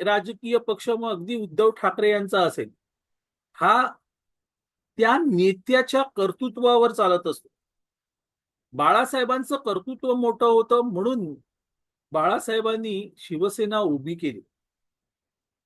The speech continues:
आज उद्धव ठाकरे यांचं कर्तृत्व त्या तुलनेत कुठे आहे? त्यांचा पक्षच फुटलेला आहे, अनेक लोक निघून गेलेली आहेत. अशा वेळेस सगळ्यात मोठा धक्का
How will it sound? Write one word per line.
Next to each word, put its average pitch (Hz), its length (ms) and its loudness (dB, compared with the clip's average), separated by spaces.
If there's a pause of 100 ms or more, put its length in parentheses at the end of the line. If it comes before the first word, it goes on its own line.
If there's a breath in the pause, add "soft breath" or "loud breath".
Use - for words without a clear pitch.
आज 214 320 0
उद्धव 175 400 2
ठाकरे 226 440 0
यांचं 220 320 0
कर्तृत्व 196 760 -2
त्या 202 560 0
तुलनेत 175 680 -6 (180)
कुठे 180 280 2
आहे? 127 100 2 (1080)
त्यांचा 170 300 0
पक्षच 226 640 -2
फुटलेला 196 440 0
आहे, 151 140 0 (800)
अनेक 208 300 -4
लोक 202 260 -2 (280)
निघून 170 400 -8
गेलेली 190 440 4
आहेत. 123 140 -2 (920)
अशा 226 280 -2
वेळेस 214 580 2 (600)
सगळ्यात 196 480 -2
मोठा 220 340 -4
धक्का 190 540 -2